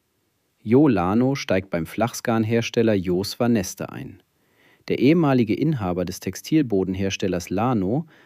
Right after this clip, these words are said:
hat gemeinsam mit der Investmentgesellschaft Vibros Capital Partners Anteile erworben. Der Lieferant aus Harelbeke erwirtschaftete zweitausendfünfundzwanzig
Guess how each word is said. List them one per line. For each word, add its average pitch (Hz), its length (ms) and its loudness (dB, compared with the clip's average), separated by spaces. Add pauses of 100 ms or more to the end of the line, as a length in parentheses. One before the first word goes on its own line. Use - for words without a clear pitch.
hat - 180 -4
gemeinsam 147 580 2
mit 120 120 2
der 95 100 0
Investmentgesellschaft 104 1200 -2
Vibros 101 540 -2
Capital - 400 -4
Partners 87 720 -6
Anteile 76 480 -4
erworben. 69 560 -10 (800)
Der 101 80 -2
Lieferant 113 460 2
aus - 240 -6
Harelbeke 123 760 0
erwirtschaftete 120 720 -2
zweitausendfünfundzwanzig 104 1500 -2